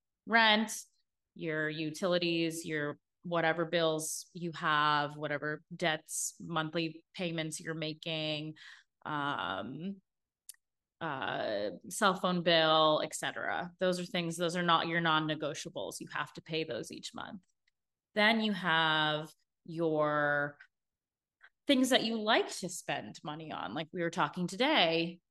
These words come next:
spending money on Beats. So you create a budget for that. I think a lot of folks think when they're trying to manage their debt and put a budget together, they're like, "Let me just cut everything off."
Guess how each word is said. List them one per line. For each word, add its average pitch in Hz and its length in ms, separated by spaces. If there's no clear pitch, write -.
spending 170 420
money 160 240
on 156 200
Beats. - 600
So 170 760
you 240 240
create 339 340
a 370 60
budget 170 380
for 156 140
that. 117 340
I 175 80
think 170 460
a - 100
lot 170 240
of 190 140
folks - 680
think 170 400
when 165 160
they're 160 140
trying 165 300
to 165 240
manage 160 520
their 160 140
debt 147 360
and 151 200
put 156 120
a 151 40
budget 160 360
together, 151 320
they're 143 100
like, 139 160
"Let 196 100
me 214 80
just 202 240
cut - 260
everything - 540
off." - 300